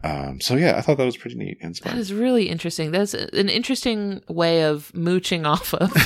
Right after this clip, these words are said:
Speaker 1: <laughs>
Speaker 2: other animals to make up for your own lack of
Speaker 1: Yeah.
Speaker 2: mobility. If you can't, uh, use your own locomotion, store-bought is fine.
Speaker 1: <laughs> As far as aesthetics go, I'm only giving a six out of ten. It's not much to look at, honestly.
Speaker 2: Yeah.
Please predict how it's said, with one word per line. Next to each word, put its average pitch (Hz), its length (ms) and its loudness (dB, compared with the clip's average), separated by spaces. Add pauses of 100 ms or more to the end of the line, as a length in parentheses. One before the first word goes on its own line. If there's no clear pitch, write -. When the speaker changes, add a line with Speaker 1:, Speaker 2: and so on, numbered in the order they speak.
(420)
Speaker 1:
<laughs> - 40 0
Speaker 2:
other 190 300 8
animals 170 840 6 (280)
to 190 120 4
make 170 260 2
up 165 140 4
for 165 180 2
your 156 240 6
own 151 200 4
lack 147 300 -2
of 156 120 -6
Speaker 1:
Yeah. 156 60 -2
Speaker 2:
mobility. 143 680 2 (200)
If - 180 -4
you 226 80 -4
can't, 240 420 -2
uh, 214 340 4 (100)
use 208 260 0
your 202 100 2
own 208 140 2
locomotion, 143 720 -2
store-bought 156 480 -2
is 151 140 -6
fine. 151 300 -4 (360)
Speaker 1:
<laughs> - 460 -2 (140)
As - 100 -4
far 214 160 8
as 294 160 6
aesthetics 110 720 4
go, 214 400 2
I'm 127 140 -2
only 160 160 2
giving 147 240 2
a - 20 0
six - 260 0
out 113 140 6
of 113 60 0
ten. 123 300 -4 (220)
It's 120 160 0
not 165 160 4
much 170 180 2
to 165 100 4
look 160 200 2
at, 139 260 4
honestly. 156 360 0
Speaker 2:
Yeah. 147 240 0